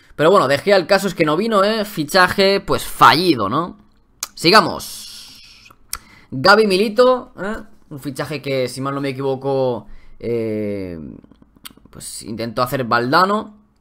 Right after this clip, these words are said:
Y, y bueno, de hecho pasó los reconocimientos médicos con el Real Madrid, eso he leído, y que bueno, que por una,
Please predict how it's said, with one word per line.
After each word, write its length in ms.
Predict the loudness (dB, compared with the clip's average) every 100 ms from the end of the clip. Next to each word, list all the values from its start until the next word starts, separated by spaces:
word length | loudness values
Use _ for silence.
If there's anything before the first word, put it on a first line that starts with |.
| _ _ _ _ -20 -20 _ _ _ -6
Y, 320 | -2 0 -2 -2
y 60 | -2
bueno, 280 | 0 -2
de 140 | -2 -4
hecho 220 | -4 -4
pasó 260 | -4 -2 -2
los 80 |
reconocimientos 580 | -2 -4 -6 -8 -6 -6
médicos 340 | -4 -4 -6 -6
con 120 | -6
el 140 | -4
Real 200 | -4 -2
Madrid, 320 | -2 -2 -2
eso 200 | -2 -2
he 20 | -4
leído, 380 | -2 -2 -2
y 80 | -2
que 100 | -2
bueno, 240 | -4 -4 -6
que 140 | -6
por 160 | -6 -6
una, 1120 | -4 -4 -4 -4 -6 -6 -6 -6 -8 -12